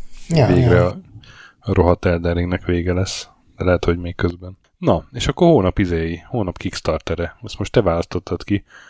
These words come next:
Speaker 2: Operation High Jump. The Fall of Berlin című játék. Hatezer eurót akart elérni, de hát, eh, ennek a tízszeresét sikerült.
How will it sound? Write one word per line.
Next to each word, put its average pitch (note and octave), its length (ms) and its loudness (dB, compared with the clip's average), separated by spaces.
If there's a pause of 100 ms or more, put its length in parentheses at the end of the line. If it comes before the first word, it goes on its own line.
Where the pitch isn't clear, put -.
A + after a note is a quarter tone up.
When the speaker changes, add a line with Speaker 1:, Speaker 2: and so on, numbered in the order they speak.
(300)
Speaker 2:
Operation E2+ 760 0
High D#2+ 280 -2
Jump. D2+ 480 -4 (840)
The E2+ 80 -4
Fall D#2+ 300 2
of E2 300 -6
Berlin D#2 480 0 (160)
című D#2+ 300 -16 (880)
játék. A2+ 760 -2 (380)
Hatezer F2+ 520 -2
eurót G2 360 6
akart A#2 360 2
elérni, G#2 460 -2 (760)
de F2+ 180 4
hát, F2 300 0
eh, F2 340 2 (220)
ennek E2 300 -6
a D#2+ 280 0
tízszeresét E2+ 640 0
sikerült. - 640 -2